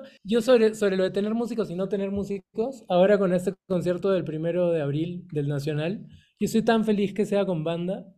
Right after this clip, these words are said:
Creo que si veo otra máquina de ritmos en mi vida voy a morirme, <laughs> voy a explotar, <laughs> voy a gritar, "¡No!". O sea, y creo que están bien, pero creo que me, me encerré tanto en ese proceso que, que disfruto mucho de la,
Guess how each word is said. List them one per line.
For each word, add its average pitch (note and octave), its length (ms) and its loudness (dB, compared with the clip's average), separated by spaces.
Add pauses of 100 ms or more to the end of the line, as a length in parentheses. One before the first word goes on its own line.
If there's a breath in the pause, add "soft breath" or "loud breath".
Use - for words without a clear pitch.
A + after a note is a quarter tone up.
(100)
Creo A#3+ 160 8
que A3+ 100 6
si G3 140 4
veo G3+ 220 6
otra G3+ 280 2
máquina G3 300 0
de F3+ 80 -2
ritmos F3 340 -4
en F3 80 -4
mi D3+ 100 -4
vida E3 220 0
voy E3+ 160 -2
a E3 200 -2
morirme, D#3 600 -2
<laughs> - 100 -10
voy A3 180 6
a - 20 10
explotar, G3+ 560 2
<laughs> - 240 -4
voy C4 100 4
a A#3+ 40 4
gritar, A3 340 0
"¡No!". C#4+ 480 -4 (880 loud breath)
O G#3+ 100 4
sea, B3+ 300 6
y A3+ 100 6
creo C4 200 6
que C4 80 4
están B3 220 2
bien, A#3 480 2 (320 loud breath)
pero G#3 220 4
creo A#3 180 6
que B3 100 2
me, G#3+ 140 4
me F#3+ 260 -6
encerré F#3+ 320 -2
tanto A3 260 0
en G#3+ 80 0
ese G#3+ 160 -4
proceso F#3+ 460 -6
que, D3 460 -2 (680)
que F3 120 -2
disfruto F3+ 340 0
mucho F#3+ 260 0
de F3+ 80 2
la, C#3 320 -4